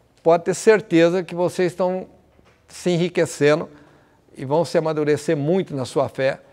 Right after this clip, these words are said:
em saber que, de fato, servir a Deus no amor, de, na profundidade, na honestidade de servir a Deus,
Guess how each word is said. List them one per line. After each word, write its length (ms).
em 140
saber 760
que, 160
de 120
fato, 580
servir 520
a 80
Deus 480
no 120
amor, 480
de, 460
na 280
profundidade, 840
na 120
honestidade 720
de 80
servir 400
a 20
Deus, 320